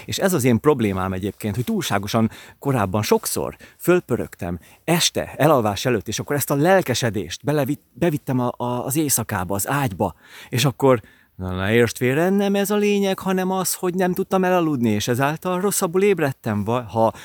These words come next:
kényszerből ébredtem mondjuk órára, vagy nem is tudtam úgy, tehát ha föl is keltem,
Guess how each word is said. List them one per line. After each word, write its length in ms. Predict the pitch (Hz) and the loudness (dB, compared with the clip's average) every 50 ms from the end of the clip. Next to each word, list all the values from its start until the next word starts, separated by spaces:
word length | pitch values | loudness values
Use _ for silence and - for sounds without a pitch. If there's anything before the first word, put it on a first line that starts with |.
| - - _ _ | -20 -20 _ _
kényszerből 520 | - 135 135 135 - - 110 104 104 104 | -2 0 2 2 4 2 2 2 2 2
ébredtem 360 | 101 101 104 110 - - 113 | 2 2 0 0 0 2 2
mondjuk 260 | 107 107 104 101 - 104 | 2 4 2 2 0 0
órára, 460 | 107 101 107 113 117 139 180 208 - - - - - - - | 0 2 2 0 0 0 -2 -2 -4 -6 -20 -20 -20 -20 -14
vagy 300 | - 113 139 156 160 160 | -8 -2 0 0 0 2
nem 160 | 180 220 208 | 2 2 2
is 260 | 190 - - - - - 87 82 76 - _ | 2 0 -2 -6 -6 -10 -12 -18 -18 -20 _
tudtam 340 | - 175 147 _ - 165 170 | -10 -10 -6 _ -2 0 2
úgy, 420 | 180 196 185 160 139 123 98 - _ - - - - - - _ _ - - - - - | 2 2 2 2 0 0 -2 -2 _ -18 -20 -20 -20 -20 -20 _ _ -20 -20 -18 -14 -14
tehát 300 | - - - 104 - 139 | -12 -12 -6 -2 -2 0
ha 60 | 151 143 | 0 4
föl 140 | - 220 | 4 4
is 120 | 226 165 - | 4 2 0
keltem, 540 | - 151 135 131 135 - 160 160 175 165 | 0 0 0 0 0 0 0 0 0 -4